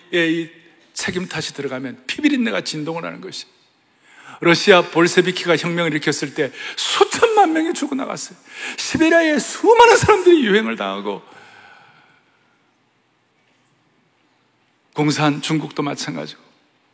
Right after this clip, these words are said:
저 아프리카 같은 데 사회주의 공산혁명이 일어났을 때 수많은 부족들이 멸절이 되다시피 그렇게 고통을 당하는 것이 남 탓이에요.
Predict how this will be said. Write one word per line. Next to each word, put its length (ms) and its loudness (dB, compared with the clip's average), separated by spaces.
저 260 4
아프리카 380 0
같은 260 -6
데 140 -2
사회주의 420 -2
공산혁명이 600 -4
일어났을 320 -10
때 220 -14
수많은 520 -6
부족들이 460 -6
멸절이 440 -2
되다시피 600 -6
그렇게 340 -4
고통을 400 -4
당하는 300 -10
것이 280 -14
남 240 0
탓이에요. 420 -4